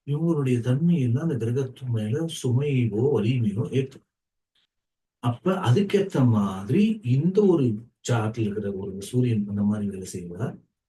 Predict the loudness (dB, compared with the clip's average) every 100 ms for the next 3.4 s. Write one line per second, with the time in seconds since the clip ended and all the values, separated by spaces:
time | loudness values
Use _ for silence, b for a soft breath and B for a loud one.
0 | _ -2 2 4 2 2 4 4 4 6
1 | 4 2 -2 2 4 4 0 -6 -14 _
2 | _ _ _ _ _ _ _ 0 2 4
3 | 2 2 0 0